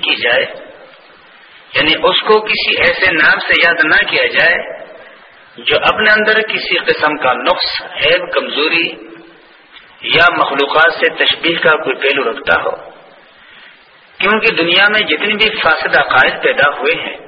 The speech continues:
ان سب کی بنیادی وجہ اللہ تبارک و تعالیٰ کے متعلق کوئی نہ کوئی غلط تصور ہے، جس نے اس ذات پاک کے لیے کسی غلط نام کی شکل اختیار کی ہے۔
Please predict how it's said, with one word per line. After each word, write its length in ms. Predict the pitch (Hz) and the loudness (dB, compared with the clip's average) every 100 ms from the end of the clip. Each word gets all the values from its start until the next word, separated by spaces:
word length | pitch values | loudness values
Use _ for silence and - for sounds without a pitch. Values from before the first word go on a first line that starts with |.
| - - - - - - - - - - - | -20 -20 -20 -20 -20 -20 -20 -20 -20 -20 -4
ان 100 | 170 175 | 0 0
سب 260 | - 190 208 - | 2 2 2 0
کی 100 | 185 147 | 0 0
بنیادی 420 | 143 143 170 151 | 2 2 0 0
وجہ 240 | 131 143 151 - - - - - - - - - - | 2 4 2 0 -10 -16 -20 -20 -20 -20 -20 -8 0
اللہ 340 | 175 190 190 - | 2 4 2 2
تبارک 360 | 180 165 190 | 2 2 2
و 80 | 170 160 | 2 2
تعالیٰ 260 | 147 160 175 | 2 2 2
کے 160 | 170 139 | 0 0
متعلق 500 | 135 135 175 190 - | 2 2 2 -2 -2
کوئی 140 | 170 180 | -2 -2
نہ 140 | 160 | -4
کوئی 160 | 165 160 | -2 -2
غلط 320 | 123 147 156 | 2 0 0
تصور 480 | - - 185 170 - | -2 0 2 0 -4
ہے، 100 | - - - - - - - - - - - - - - - | -8 -12 -20 -20 -20 -20 -20 -20 -20 -20 -20 -20 -20 -18 -6
جس 240 | - - 196 | -2 -2 0
نے 100 | 202 | 0
اس 240 | 185 185 139 | 2 0 2
ذات 320 | 156 170 202 - | 4 4 2 0
پاک 340 | 147 160 190 - | 2 4 2 0
کے 80 | 151 | -2
لیے 260 | 147 175 190 - - - - - - - - - - - | 0 0 0 -2 -8 -20 -20 -20 -20 -20 -20 -20 -20 -4
کسی 340 | 180 - 196 151 | -4 0 -2 0
غلط 260 | 127 180 185 165 | 2 2 2 2
نام 260 | 156 185 196 - | 4 4 0 -2
کی 180 | 160 147 | -2 0
شکل 400 | - - 170 131 | 0 0 -2 -2
اختیار 480 | - - 131 127 127 | -4 0 2 2 0
کی 180 | 135 160 | -6 -6
ہے۔ 180 | - | -8